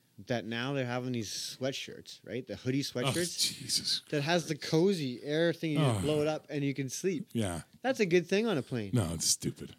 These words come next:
Speaker 1: Really?
Speaker 2: Just bring a goddamn pillow. You're seriously gonna go out and buy a hoodie
Speaker 1: Yeah,
Speaker 2: to
Speaker 1: I,
Speaker 2: use
Speaker 1: I
Speaker 2: every
Speaker 1: think it's
Speaker 2: day with this crappy little thing that you gotta blow into.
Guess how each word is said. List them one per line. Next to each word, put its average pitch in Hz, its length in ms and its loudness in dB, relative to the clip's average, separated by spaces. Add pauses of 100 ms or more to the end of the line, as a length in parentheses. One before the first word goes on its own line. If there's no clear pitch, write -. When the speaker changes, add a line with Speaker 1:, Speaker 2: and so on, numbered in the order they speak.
Speaker 1:
Really? 240 360 2 (360)
Speaker 2:
Just - 240 4
bring 226 160 10
a 208 80 12
goddamn 185 540 8
pillow. 131 500 4 (480)
You're 190 100 6
seriously 262 520 10
gonna 226 160 10
go 202 280 10
out 185 100 6
and 139 100 0
buy 170 180 6
a 160 140 4
hoodie 123 560 8 (840)
Speaker 1:
Yeah, 233 180 2
Speaker 2:
to 226 100 12
Speaker 1:
I, 190 160 12
Speaker 2:
use 165 140 12
Speaker 1:
I 185 60 12
Speaker 2:
every 214 240 10
Speaker 1:
think 139 140 6
it's 180 40 12
Speaker 2:
day 143 380 10
with 131 240 6
this 139 180 10
crappy 190 460 4
little 170 260 8
thing 160 360 8
that 131 160 6
you 143 80 0
gotta 131 180 4
blow 160 420 10
into. 113 540 6